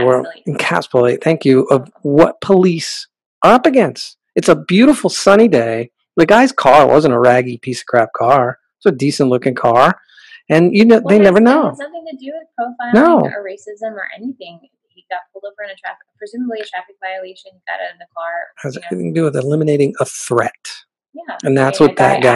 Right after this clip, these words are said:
Speaker 2: acted
Speaker 1: was.
Speaker 2: irrationally and inappropriately and,
Speaker 1: Mm-hmm.
Speaker 2: and unfortunately, you know, lost his life as a result.
Speaker 1: Yep. So we started with the article, "Black people do not suffer disproportionately from police brutality."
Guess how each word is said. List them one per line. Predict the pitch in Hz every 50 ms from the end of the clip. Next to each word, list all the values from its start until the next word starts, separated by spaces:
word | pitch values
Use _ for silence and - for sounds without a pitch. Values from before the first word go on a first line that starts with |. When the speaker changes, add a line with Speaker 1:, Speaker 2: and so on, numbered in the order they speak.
| 120
Speaker 2:
acted | 120 117
Speaker 1:
was. | 117 107 - 95
Speaker 2:
irrationally | 90 - 170 - - - 190 190 190
and | 185 180
inappropriately | 175 170 170 - 165 165 - - 196 202 - 196 196 202 202 190
and, | 180 180 180 175 _ _ _ _ _ _ _ _ _ _ _ - -
Speaker 1:
Mm-hmm. | 139 135 127 143 143 151 143 - _ -
Speaker 2:
and | 170 175 175 160 165
unfortunately, | 170 170 - 170 170 - - - 185 180 175 170
you | - -
know, | 175 170 170 170 170 165
lost | 165 156 160 - _
his | _
life | 175 156 156 _
as | _ 190
a | 190
result. | 196 208 240 262 254 _ _ -
Speaker 1:
Yep. | 151 156 - - _ _ -
So | - - 139 135 135
we | 139 135 135
started | 135 - - 165 175 175 180
with | 180
the | 180 190
article, | 170 170 175 170 - 170
"Black | 156 156 160 160
people | 175 165 160
do | 147 147 143 139
not | 139 143 151 - -
suffer | - - 151 - - 143
disproportionately | 135 143 135 - - 139 - 139 139 135 - 135 135 131 131 127
from | - 127 123 120
police | 127 135 131 127
brutality." | - - 135 - - 226 262 254 254 254 247 226